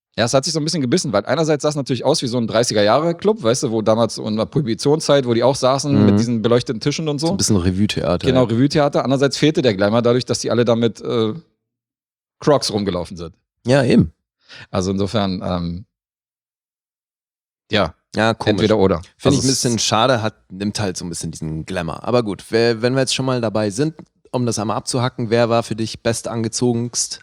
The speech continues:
Speaker 2: an dem Abend?
Speaker 1: Ähm, das haben wir, glaub ich, auch festgestellt. Wer war denn das?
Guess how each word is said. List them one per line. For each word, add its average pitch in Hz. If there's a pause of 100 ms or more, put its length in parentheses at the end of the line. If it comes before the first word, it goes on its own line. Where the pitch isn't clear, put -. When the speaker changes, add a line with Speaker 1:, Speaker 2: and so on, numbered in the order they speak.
Speaker 2:
an 113
dem 113
Abend? 113 (1600)
Speaker 1:
Ähm, 85 (760)
das -
haben 92
wir, 110
glaub 104
ich, 107
auch 92
festgestellt. 101
Wer 90
war 127
denn 110
das? 85